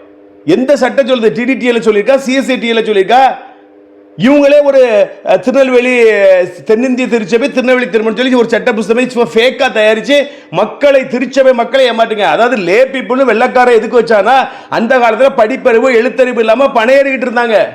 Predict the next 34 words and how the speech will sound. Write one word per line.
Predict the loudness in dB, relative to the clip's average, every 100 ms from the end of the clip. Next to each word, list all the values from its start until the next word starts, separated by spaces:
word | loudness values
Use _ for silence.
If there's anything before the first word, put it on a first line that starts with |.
| -14 -20 -14 -4
அதனால | 0 2 2
லே | 2 2
பீப்புள், | 2 -2 -2 0 0 -2 -2
படிக்காதவன் | -2 -2 0 0 2 0 0 0 -2
ஒரு | -2
லே | 0 0
பீப்புள் | -2 -4 -2 2
என்று | 2 2
வைத்தார்கள். | 0 0 0 0 0 -4 -6 -20 -20 -20 -10 -2
ஆனா | 0 2
இன்றைக்கு | 0 0 0 0 0
அந்த | 0 0
லே | 0 2 2
பீப்புள் | 0 -2 0
எல்லாரும் | 2 2 2
டாக்டர், | 0 0 0 0
என்ஜினியர், | 0 0 0 0 2
சயின்டிஸ்டா | 0 0 0 0
இருக்கிறாங்க. | -2 -2 -2 0
என் | 2 2
மகன் | 2 0 2
டாக்டர், | 0 0 0
ஒரு | 0 2
பையன் | 2 0
சயின்டிஸ்ட், | 0 -2 -4 -6 -6 -6 -8 -20 -20 -20 -20 -20 -10 -2
என்னுடைய | 2 2 2
தாய் | 2 2 2
தகப்பனர் | 0 0 2
ஆசிரியர். | 2 0 -2 0 0
ஒரு | 2 2 2 2
காலத்துல | 2 2 2 2
அவங்க | 2 2
லேயா | 2 4 2 0
இருந்தாங்க. | 0 0 0 -2 -6